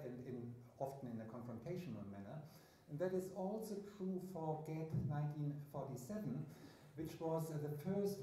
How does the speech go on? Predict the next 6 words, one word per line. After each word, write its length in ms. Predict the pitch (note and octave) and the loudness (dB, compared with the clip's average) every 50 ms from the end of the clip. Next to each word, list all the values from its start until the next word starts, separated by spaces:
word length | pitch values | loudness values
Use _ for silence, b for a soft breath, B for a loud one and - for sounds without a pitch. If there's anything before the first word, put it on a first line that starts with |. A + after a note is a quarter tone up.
| C3+ | 0
worldwide 640 | D3 E3 F3+ F#3 F#3 - - - C3+ B2 - G#2+ G#2 - A2 | 4 6 6 8 6 6 4 2 2 2 2 0 0 -2 -2
multilateral 880 | A2+ B2 C#3+ C#3+ D3 C#3+ C3 B2 - G#2+ G#2 G#2 G#2+ G#2+ G#2+ G#2+ G#2+ - - - | 0 2 2 2 2 2 0 0 -2 -2 -4 -4 -4 -4 -4 -4 -4 -6 -8 -6
trade 180 | - G#2 G2 G2 | -4 -2 -2 -2
agreement. 480 | G2 G2 G2+ G2 F#2+ G2 G#2 - - - - B B B B B B B | -4 -4 -4 -6 -6 -4 -4 -4 -4 -4 -4 B B B B B B B
But 240 | B C#3+ - - - | B -4 -2 0 4
gatt 300 | F3+ F#3 G3 G#3 G3 | 6 6 8 8 6